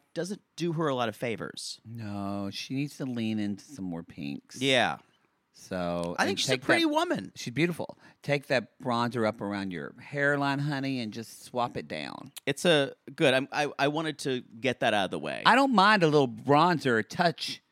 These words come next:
Speaker 2: but you gotta be careful, y'all. You can't use that, like, with your white, pale skin. You can't use that kind of just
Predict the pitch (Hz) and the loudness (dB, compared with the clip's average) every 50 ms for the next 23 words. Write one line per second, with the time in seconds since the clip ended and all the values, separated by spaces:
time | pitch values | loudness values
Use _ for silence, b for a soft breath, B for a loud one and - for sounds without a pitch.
0 | _ _ _ _ _ _ _ - - - - 156 170 190 180 - - 180 180 180 | _ _ _ _ _ _ _ -14 -10 -4 -2 0 0 0 -2 -2 0 2 2 2
1 | 170 - - 117 104 101 92 101 101 101 - 139 175 175 - 156 165 165 135 143 | 2 0 -2 -2 0 0 0 0 -2 -4 -4 -6 -6 -6 -4 -4 -6 -4 -2 0
2 | 135 120 104 107 110 107 95 - b b b b b b b b _ _ _ - | 0 0 2 2 0 0 0 -4 b b b b b b b b _ _ _ -10
3 | - - 123 123 123 117 120 131 117 - - 139 135 143 156 165 170 - - - | -4 -2 -2 0 0 0 2 0 0 0 0 0 4 6 6 6 4 2 -4 -4
4 | 143 147 147 147 143 139 - - - - 117 107 104 101 107 - - 160 175 180 | 0 2 4 4 2 2 -4 -8 -4 -2 -2 0 0 -2 -4 -4 -4 -4 -4 -4
5 | - 160 147 135 147 127 - - - 131 127 117 107 - - b b b b b | -4 -6 -6 -4 -4 -6 -4 -4 -4 -2 -2 -2 -4 -6 -10 b b b b b
6 | b - 131 135 - - | b -6 -6 -6 -6 -6